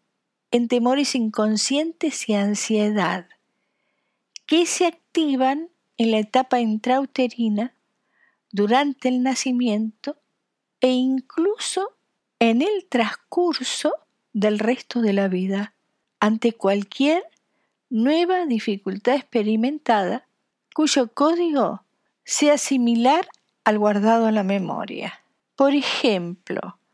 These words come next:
las amniocentesis simulan agresiones físicas simbólicas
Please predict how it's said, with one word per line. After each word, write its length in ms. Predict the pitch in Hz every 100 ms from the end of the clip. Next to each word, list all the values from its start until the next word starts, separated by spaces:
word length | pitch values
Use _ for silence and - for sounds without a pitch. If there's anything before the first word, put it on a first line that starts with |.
| _ _ _ _
las 280 | 233 240 - - -
amniocentesis 1800 | 349 370 349 302 254 - 220 214 220 - 269 190 - 196 190 - - _ _ _ _ _ _
simulan 800 | - - 262 262 269 320 330 370 403 _ _ _ _ _
agresiones 680 | - 214 226 220 285 294 254
físicas 760 | - - 285 - 294 - 311 320
simbólicas 1120 | - 220 208 214 277 311 330 - 320 311 -